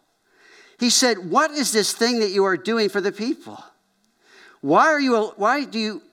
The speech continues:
alone sit and all the people stand before you from morning till evening?'" So there's this line. How many of you like lines? And Moses said to his father-in-law, "Because the people come to me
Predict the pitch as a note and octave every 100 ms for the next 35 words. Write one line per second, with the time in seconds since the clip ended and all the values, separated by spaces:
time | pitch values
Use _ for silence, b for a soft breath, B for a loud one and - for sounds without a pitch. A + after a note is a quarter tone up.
0 | - F3+ A3+ C#4 C4+ - A3 G#3+ F3+ G3+
1 | B3 B3+ A3 A3 G3+ - G#3+ G3+ F#3 G#3+
2 | G#3 G3 F#3 E3+ F#3 G#3+ G#3+ G3 F#3 F3+
3 | F#3 F#3 D3+ F#3 G3 F3 C3 A2 - _
4 | _ _ - D#3 F3 D3+ C#3+ B2+ C3+ B2
5 | G2 - - - _ _ _ _ _ _
6 | _ _ _ _ _ _ _ _ _ _
7 | _ _ _ _ b b b D#3 D#3 E3+
8 | G3 F3+ - F#3+ F#3+ F3+ - F#3+ G#3 B2+
9 | A#2 D3+ C#3+ F#3+ D#3+ A2 E3 - - b
10 | b b b b E3 - G#3+ A#3 G#3+ -
11 | A3+ C4+ - A2+ A#2